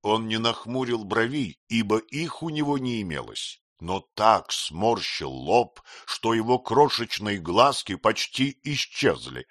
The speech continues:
а нервное движение его костлявой руки у подбородка обнаруживало его волнение или удивление. Это я заметил, когда входил в его кабинет, бросив на него взгляд через плечо бабушки. Момент спустя он уже был таким же подобострастным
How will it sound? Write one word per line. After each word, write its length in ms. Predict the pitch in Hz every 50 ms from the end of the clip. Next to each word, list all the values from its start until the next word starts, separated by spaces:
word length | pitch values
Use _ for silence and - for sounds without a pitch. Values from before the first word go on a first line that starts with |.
| _ _ _ _ _ _ _
а 120 | - 82 95
нервное 480 | 104 123 135 127 113 98 101 104 101
движение 560 | 95 87 95 104 101 98 123 123 113 104 98 92
его 260 | 85 95 95 104 104
костлявой 640 | - - 104 - - - - 101 110 113 95 90 90
руки 360 | 90 85 85 85 - 156 156
у 100 | 127 90
подбородка 720 | - - 92 90 82 98 98 92 85 80 - - 85 80 - - - - -
обнаруживало 680 | 80 82 85 90 95 120 131 120 110 107 104 104 101
его 240 | 101 98 95 104 107
волнение 680 | 95 90 87 85 85 85 104 123 135 120 104 95 92 - - - -
или 300 | - 123 113 113 113 113
удивление. 960 | 107 - 131 120 107 107 123 127 131 135 117 87 67 60 60 - - 104 _ _ _ _ _ _ _ _ _ _ _ _ _
Это 260 | - 98 95 - - 90
я 180 | 87 90 87
заметил, 500 | 80 87 85 90 110 120 - - 90 82
когда 300 | - 95 90 80 98 101
входил 480 | 98 - - 98 92 80 107 107 104 95
в 40 | 80
его 300 | 80 87 95 95 101 98
кабинет, 480 | - 104 107 117 123 131 117 85 -
бросив 460 | 64 67 90 95 90 - 90 - -
на 60 | 85 82
него 260 | 82 82 78 85 82
взгляд 520 | 71 71 69 80 87 101 113 110 - - _ _ _ -
через 280 | - 104 98 98 92 -
плечо 420 | - - 101 98 - - 101 98
бабушки. 580 | 82 101 98 80 - - - - - - - - _ _ _ _ _ _ _ _ _ 82
Момент 380 | 87 101 107 135 170 185 156
спустя 540 | - - - 139 135 - - - - 147 147
он 180 | 143 135 131 131
уже 180 | 120 101 120
был 220 | 123 120 127 131 127
таким 400 | - 139 139 - - 170 131 98
же 120 | 80 87
подобострастным 1000 | - 92 90 90 73 85 - - - - 123 135 139 123 - - 117 113 107 -